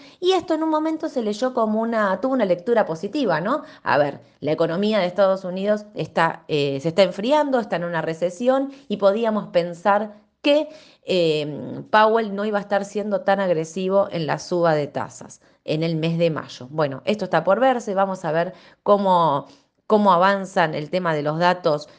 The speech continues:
en Estados Unidos, pero sí lo que estamos ya en una nueva época de balances. Em, los principales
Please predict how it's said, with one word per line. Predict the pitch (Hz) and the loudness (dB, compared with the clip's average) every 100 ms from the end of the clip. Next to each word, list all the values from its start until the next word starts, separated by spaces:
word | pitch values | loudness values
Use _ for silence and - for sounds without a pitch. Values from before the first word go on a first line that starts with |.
| - | -10
en | 147 | -6
Estados | 151 165 214 214 | -4 2 2 2
Unidos, | 247 277 294 302 | 0 0 0 0
pero | 262 247 | 0 0
sí | 254 311 | 0 2
lo | 277 | 2
que | 262 | 0
estamos | - 247 247 | -2 -4 -4
ya | 233 220 | -6 -8
en | 208 | -6
una | 196 | -6
nueva | 196 196 | -2 0
época | 202 202 196 185 185 _ - | 0 0 0 0 -2 _ 4
de | 226 | 6
balances. | 233 226 254 254 247 254 254 - - - - | 6 6 2 0 -4 -4 -6 -10 -20 -14 -4
Em, | 202 185 180 175 165 160 156 147 135 131 101 | 0 2 2 2 0 -4 -4 -6 -8 -6 -2
los | 180 | 0
principales | 190 190 208 226 226 | 0 0 2 2 2